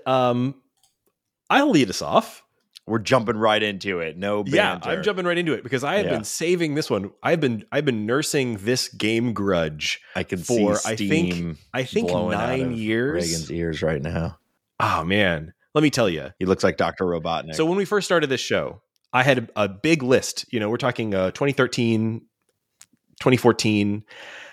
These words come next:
Speaker 1: and I went and made a big list of all the indie games that I thought might potentially be fun for the show,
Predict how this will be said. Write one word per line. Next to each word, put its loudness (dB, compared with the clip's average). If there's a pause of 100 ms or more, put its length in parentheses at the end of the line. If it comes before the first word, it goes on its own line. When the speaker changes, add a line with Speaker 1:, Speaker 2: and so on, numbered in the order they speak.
(140)
Speaker 1:
and 0
I 0
went 0
and -6
made -2
a -4
big -2
list 2
of -2
all 4
the -4
indie -2
games -4
that 0
I 4
thought 2
might -2
potentially -2
be -4
fun 0
for -4
the -4
show, -2